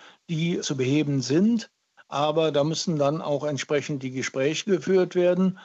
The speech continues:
Und ich hoffe eins, dass, ich sag mal, gerade das Land nicht nur, äh, immer erzählt und verspricht, sondern auch hilft.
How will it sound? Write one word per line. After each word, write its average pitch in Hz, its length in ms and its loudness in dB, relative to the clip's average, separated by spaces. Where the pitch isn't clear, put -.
Und 170 400 -2
ich 151 200 -6
hoffe 165 280 0
eins, 151 560 0
dass, 151 400 0
ich 143 160 -6
sag 160 140 0
mal, 156 320 0
gerade 143 380 -2
das 139 200 0
Land 156 440 0
nicht 170 360 0
nur, 180 440 2
äh, - 40 -8
immer 160 200 0
erzählt 156 520 -4
und 147 120 -6
verspricht, - 560 -6
sondern 156 320 -4
auch 147 220 -6
hilft. 98 460 -4